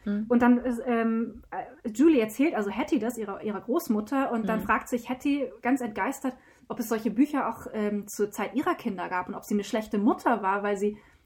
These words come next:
Speaker 2: weil sie gar nicht dran, drüber nachgedacht hat, ihren Kindern solche Bücher zu kaufen.
Speaker 1: Richtig, ja. Und dann ko-,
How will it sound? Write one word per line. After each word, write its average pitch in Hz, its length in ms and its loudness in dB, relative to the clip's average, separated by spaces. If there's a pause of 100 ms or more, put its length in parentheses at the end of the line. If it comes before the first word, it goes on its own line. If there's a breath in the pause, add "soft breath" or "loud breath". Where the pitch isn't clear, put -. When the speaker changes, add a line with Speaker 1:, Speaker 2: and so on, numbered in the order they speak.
Speaker 2:
weil 214 140 2
sie 202 80 -2
gar 226 140 4
nicht 240 160 2
dran, 214 200 -2
drüber 208 180 0
nachgedacht 220 580 -2
hat, 220 200 -4
ihren 220 260 -2
Kindern 277 300 4
solche 214 220 -2
Bücher 226 300 -2
zu - 100 -18
kaufen. - 220 -6
Speaker 1:
Richtig, 208 360 -2
ja. 226 180 8
Und 202 80 2
dann 196 120 0
ko-, - 80 -4